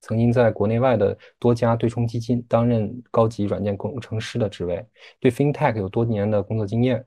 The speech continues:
现在致力于 Solvox 澳洲线的某支付平台的设计与开发，对系统架构、解决方案设计、微服务设计都有多年的经验。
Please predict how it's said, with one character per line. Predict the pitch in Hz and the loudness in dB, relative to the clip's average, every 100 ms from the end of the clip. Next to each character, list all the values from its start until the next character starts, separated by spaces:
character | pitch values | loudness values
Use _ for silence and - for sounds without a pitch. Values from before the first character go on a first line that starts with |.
| _ | _
现 | - 117 | -4 -2
在 | 110 | -2
致 | - 117 | -2 -2
力 | 101 | -2
于 | 101 104 | -2 -2
Solvox | - 117 117 - - 95 87 _ _ - | 0 2 2 -2 -8 -6 -6 _ _ 2
澳 | 127 | 4
洲 | 110 107 | 4 0
线 | - 110 | 0 -2
的 | 101 | 0
某 | 101 95 | -2 -2
支 | 98 117 | -2 -4
付 | 113 | -2
平 | 110 | -4
台 | 110 104 | -4 -2
的 | 101 | -4
设 | - 110 | -4 -4
计 | 104 | -4
与 | 95 | -6
开 | - 110 | -2 0
发， | 123 127 _ _ - - _ | 0 -2 _ _ -20 -20 _
对 | 131 120 101 - - | 4 4 2 -6 -10
系 | - | -4
统 | 127 101 | -2 2
架 | 120 110 | 2 2
构、 | 135 110 113 | 2 2 -2
解 | 98 | -6
决 | 104 | -2
方 | 123 | 0
案 | 120 | 0
设 | 117 143 113 | 0 0 0
计、 | - - | -2 -2
微 | 117 | -2
服 | 120 117 | 0 -2
务 | |
设 | 117 123 | 0 0
计 | 104 90 - | 0 -4 -4
都 | 107 | -2
有 | 101 | 0
多 | 107 107 | -2 -2
年 | 98 | -2
的 | 98 | -4
经 | - 113 | -4 -4
验。 | 110 | -4